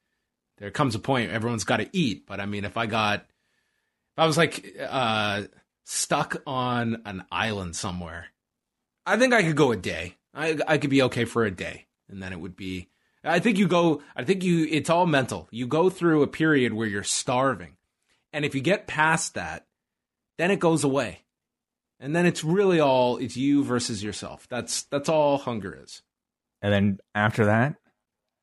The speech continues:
Speaker 1: Well, eventually you gotta eat. I mean, don't, don't try this theory
Speaker 2: Yeah.
Speaker 1: out. Just,
Speaker 2: Eventually
Speaker 1: uh,
Speaker 2: you die.
Speaker 1: well, spoiler. But anyway, uh, I'm glad you tried this. Will there be a repeat eating of this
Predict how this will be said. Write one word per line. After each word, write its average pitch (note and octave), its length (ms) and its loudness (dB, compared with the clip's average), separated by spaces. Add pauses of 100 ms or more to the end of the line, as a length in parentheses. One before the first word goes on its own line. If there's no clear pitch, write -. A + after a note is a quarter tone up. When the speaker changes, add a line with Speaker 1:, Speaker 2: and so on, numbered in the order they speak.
(720)
Speaker 1:
Well, G#3+ 140 2
eventually D3 420 2
you G#2 100 -4
gotta G2 180 -4
eat. E2 260 -14
I G2+ 60 -16
mean, G2+ 160 -8
don't, B2+ 280 2
don't D3+ 180 0
try A#2 180 2
this - 180 -8
theory G#2 320 -2
Speaker 2:
Yeah. F#2 120 -2
Speaker 1:
out. C#2 100 -14 (120)
Just, - 220 -8
Speaker 2:
Eventually F2+ 380 4
Speaker 1:
uh, - 20 2
Speaker 2:
you D#2+ 100 -2
die. D2 380 -6 (1900)
Speaker 1:
well, G2 220 -8 (720)
spoiler. G2 420 -10 (240)
But - 140 -20 (800)
anyway, D3+ 340 2 (280)
uh, C#3+ 400 2
I'm F3 140 4
glad F3 320 2
you F3 80 2
tried D3 260 0
this. G#2+ 140 -6
Will D3+ 120 2
there D3+ 140 0
be D3+ 120 0
a D#3 40 4
repeat D#3 640 0
eating A#2+ 340 -4
of F2+ 100 -12
this - 420 -4